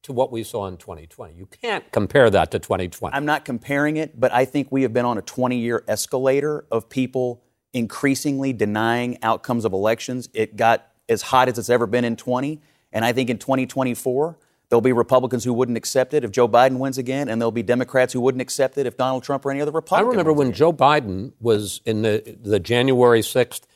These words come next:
Speaker 1: hearing in Congress where they were counting the electoral vote, and some Democrats were objecting to Donald Trump, and he shut them down. I mean, it just, it, it's really, I, I understand what you're saying, but it's apples and oranges compared to what it went on in twenty. I mean,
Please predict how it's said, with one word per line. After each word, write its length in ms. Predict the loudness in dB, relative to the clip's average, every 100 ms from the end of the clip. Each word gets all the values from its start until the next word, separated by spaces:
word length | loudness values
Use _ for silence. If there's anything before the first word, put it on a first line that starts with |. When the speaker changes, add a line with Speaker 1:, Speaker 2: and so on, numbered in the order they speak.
| _
Speaker 1:
hearing 360 | 2 4 6 2
in 100 | -2
Congress 640 | -2 0 0 0 0 0
where 140 | 0 2
they 120 | 4
were 140 | 2
counting 320 | -2 -2 0
the 80 | 2
electoral 460 | 2 2 2 0 0
vote, 320 | 0 -2 -4 _ _ -6
and 160 | -4
some 160 | -2 0
Democrats 540 | 2 2 2 2 2
were 80 | 0
objecting 460 | -2 2 0 0 -6
to 60 | 0
Donald 320 | 0 0 0
Trump, 220 | -2 -2
and 120 | -4
he 100 | -4
shut 280 | -2 0 0
them 160 | -2 -4
down. 420 | -2 -4 -6 -14 _ _ _ _ _ -6
I 100 | 0
mean, 220 | 0 0
it 180 | -8 -4
just, 240 | -4 -4
it, 180 | -8 -8 -20 -12
it's 240 | -12 -4
really, 340 | 0 0 0 0
I, 160 | 0 2
I 120 | 2 4
understand 360 | 2 2 2
what 100 | 2 -2
you're 80 |
saying, 400 | 0 0 2 0
but 120 | 0 0
it's 200 | 0 0
apples 360 | 0 2 0 2
and 100 | 2
oranges 560 | 4 4 0 -4 -8 -20 _ _ _ _ -2
compared 400 | -2 4 6 6
to 80 | 4
what 220 | 4 4
it 100 | 2
went 160 | 2
on 240 | 4 2 0 _ _ _ _ _ _
in 160 | -4 -4
twenty. 320 | -2 -2 -2 0
I 20 |
mean, 260 | -2 -2